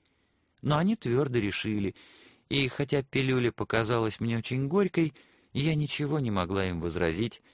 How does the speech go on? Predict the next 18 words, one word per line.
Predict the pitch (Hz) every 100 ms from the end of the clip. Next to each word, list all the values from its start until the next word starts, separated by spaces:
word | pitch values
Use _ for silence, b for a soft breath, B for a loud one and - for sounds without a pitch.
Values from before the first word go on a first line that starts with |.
| b -
и | 110
мне | 104 101
оставалось | - 107 107 101 -
только | 98 95 90
принять | - 110 95 98 101 -
их | -
рыцарскую | 85 82 - 78 - 90
заботливость. | 82 80 73 69 76 69 - - _ _ _ _ _ _ _ _ _ _ _ _ _ _ -
Мистер | 143 143 - 95
Моррис | 107 170 202 196 - _
прекратил | - 143 117 104 - 101
дебаты. | 90 73 69 - - _ _ _ _ _ _ _ _ _ _ _ _ _ _ _ _
«Так | - 139
как | 143 143
нам | 143 143
нельзя | 151 135 127
терять | 95 107 110
времени, | 120 170 127 80